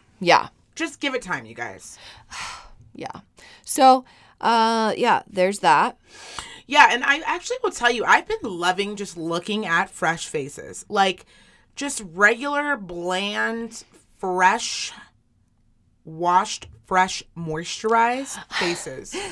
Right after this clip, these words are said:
Speaker 1: You know what's funny about you saying that? I was, I really had this thought 'cause I've been working on some, like, bridal makeup when I have time. Not a ton of time, but, like, if I can sit there and I'm like, "I wanna try this look." I put makeup on,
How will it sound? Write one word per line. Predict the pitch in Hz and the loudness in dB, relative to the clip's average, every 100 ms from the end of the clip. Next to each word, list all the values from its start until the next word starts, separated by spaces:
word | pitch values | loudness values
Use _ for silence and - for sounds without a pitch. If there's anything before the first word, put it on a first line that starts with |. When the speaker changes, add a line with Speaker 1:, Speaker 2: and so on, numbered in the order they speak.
| 262 | -12
Speaker 1:
You | - 226 | -2 0
know | |
what's | 220 | 0
funny | - 175 170 | -2 0 2
about | 185 165 | 2 2
you | |
saying | 175 160 156 | 0 -2 -2
that? | 165 151 | -2 0
I | 170 | 0
was, | 170 | 0
I | - 170 | 0 -2
really | 170 175 175 | 0 0 2
had | 190 170 160 | 2 2 0
this | 151 - | -2 0
thought | 151 131 | 0 -2
'cause | - 170 | -4 -2
I've | 160 | 0
been | 160 | 0
working | 156 156 170 160 | -4 -6 -6 -6
on | 156 | -6
some, | 165 160 | -4 -4
like, | 156 156 | -4 0
bridal | 151 151 151 | 0 0 -2
makeup | 151 147 147 151 | -4 -4 -6 -6
when | |
I | 151 | -6
have | 156 143 | -4 -6
time. | - 160 139 143 156 | -6 -6 -4 -6 -4
Not | 233 254 | 2 2
a | 240 | 2
ton | 196 165 | -2 -2
of | 160 | -4
time, | 151 131 151 | -8 -8 -4
but, | 156 | -2
like, | 147 156 - - - - | 0 0 -2 -20 -20 -6
if | |
I | 294 302 | -2 2
can | 370 | 0
sit | 311 214 196 | 2 0 2
there | 196 185 | 4 4
and | 190 | 2
I'm | 190 | 2
like, | 196 202 | 0 0
"I | 330 | -2
wanna | 427 440 427 | -2 0 0
try | - 392 | 2 4
this | 392 - | 4 4
look." | 233 170 - _ _ - - - - _ _ _ _ _ | 4 4 0 _ _ -20 -20 -20 -20 _ _ _ _ _
I | 226 | -4
put | 277 269 | -2 0
makeup | 220 262 247 | -2 0 2
on, | 190 160 156 175 | 4 4 4 -2